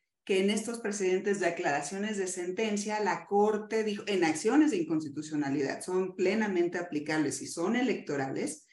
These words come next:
la Corte dijo, La aclaración de sentencia puede ser a petición de los promoventes de la acción o de oficio introducida por la Corte. Es decir, la Corte ni siquiera debería esperar a que se lo soliciten si se da cuenta de que existe un vacío normativo,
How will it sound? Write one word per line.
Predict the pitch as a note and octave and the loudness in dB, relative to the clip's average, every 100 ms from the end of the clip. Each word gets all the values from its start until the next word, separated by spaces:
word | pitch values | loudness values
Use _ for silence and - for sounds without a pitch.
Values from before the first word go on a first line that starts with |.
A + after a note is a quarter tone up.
| - _ | -20 _
la | G3+ G3 | 0 0
Corte | G#3 G#3+ A3 | 2 0 2
dijo, | F#3+ F3 | 0 0
La | F3+ | -2
aclaración | F3+ G3 G3 G3+ A#3+ | 0 0 0 0 -2
de | C#4+ | -2
sentencia | B3+ G#3 A3 G#3 A3 G#3 | -2 -4 -4 -4 -4 -2
puede | A3 G3+ | 0 2
ser | G3+ G#3 F3+ - - _ _ | 0 0 0 -2 -12 _ _
a | - - | 2 4
petición | - - G3+ - A#3+ C4 C4+ | 2 0 -4 0 4 4 4
de | G3+ G3 | 2 0
los | G3 D4 - | 2 0 0
promoventes | D#4+ C4+ A3 F#3+ F#3+ G3+ | 0 2 2 -2 -2 0
de | F#3+ | 2
la | D#3 | 0
acción | - F3+ A3+ A4+ - - - _ | -2 -2 0 0 -4 -18 -20 _
o | A#3+ B3 | 2 4
de | A#3 | 6
oficio | A#3+ A#3+ D4 D#4 - B3 | 4 4 4 4 2 -4
introducida | G3 E3+ D#3 D#3 - E3+ D#3 | -4 -4 -4 -4 -4 -6 -6
por | - D3+ | -4 -2
la | C3 - | -2 -2
Corte. | C#3+ A#2 - - _ - _ | -2 -2 -8 -20 _ -20 _
Es | F#3+ G3+ | 2 4
decir, | A#3+ A#3+ A#3 | 4 2 2
la | A3+ A3 | 2 2
Corte | B3 B3 E4 | -2 2 4
ni | C#4+ | 4
siquiera | G3+ - B3+ F#4+ | 0 -6 -2 -2
debería | F4+ A#3+ G3+ F#3+ | -2 0 2 2
esperar | F#3+ - G#3 F#3+ | -2 -2 0 2
a | G3+ G3+ | 2 -2
que | E3+ | -8
se | F3 | -4
lo | D#3+ E3 | -2 -2
soliciten | - D3+ D#3+ G3+ F3+ F#3 C4 - - | 0 0 0 -2 -2 -2 -2 -4 -10
si | - | -6
se | G#3 F#3+ | -2 0
da | F3+ A3+ A#3 | 2 0 2
cuenta | C#4 C4 A3+ G#3+ G#3+ | 2 4 2 0 0
de | F#3+ D#3+ | 0 -2
que | |
existe | C#3+ - F3 - | -6 -8 -8 -2
un | G3+ | -2
vacío | F3+ E3 - E3+ | 0 -2 0 0
normativo, | F3+ G3+ A3 A3 B3 A#3 F#3+ G3+ D#4 | 0 0 -2 -4 -2 0 2 2 2